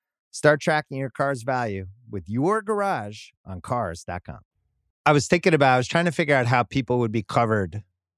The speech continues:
over the next ten to twelve years in basketball, because I think basketball is completely wholly unique compared to the other sports now. These guys are so famous.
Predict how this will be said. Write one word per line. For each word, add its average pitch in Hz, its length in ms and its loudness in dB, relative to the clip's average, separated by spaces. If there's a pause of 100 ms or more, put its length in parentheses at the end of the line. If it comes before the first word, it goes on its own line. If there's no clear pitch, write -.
(920)
over 117 240 4
the 117 120 2
next 113 260 0
ten 123 180 0
to 110 60 2
twelve 110 320 0
years 101 320 0
in 101 100 -2
basketball, 95 680 -4 (240)
because 110 500 2
I 139 80 4
think 147 160 4
basketball 120 720 0 (240)
is 110 340 -4 (560)
completely 160 640 2
wholly 127 340 4
unique 113 360 2
compared 110 340 0
to 113 100 0
the 107 100 2
other 101 180 2
sports 104 400 -2
now. 92 240 0
These 117 200 0
guys 120 260 2
are 107 80 -2
so 120 300 0
famous. 101 680 -2